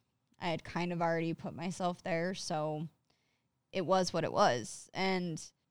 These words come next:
eventually, this man did decide to leave me, thank God, because honestly, I don't know if I ever would have left.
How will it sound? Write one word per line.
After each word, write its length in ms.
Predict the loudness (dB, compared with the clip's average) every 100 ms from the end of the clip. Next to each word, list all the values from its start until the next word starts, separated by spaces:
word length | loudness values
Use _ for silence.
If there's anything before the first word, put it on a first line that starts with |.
| 6
eventually, 1120 | 10 10 10 6 8 10 10 10 10 8 4 -4 -12 -16 -8
this 260 | 4 6 8
man 240 | 8 10
did 220 | 10 8
decide 380 | 8 8 8 8
to 120 | 8
leave 280 | 8 6 4
me, 260 | 2 2 2
thank 300 | 2 0 4
God, 460 | 6 8 8 4
because 320 | 0 4 4 4
honestly, 480 | 4 2 2 4
I 160 | 8 10
don't 120 | 8
know 280 | 8 6 6
if 260 | 6 6 4
I 440 | 6 8 8 8 8
ever 340 | 4 4 0
would 260 | 2 4 4
have 240 | 2 -2
left. 520 | 2 4 4 0 -18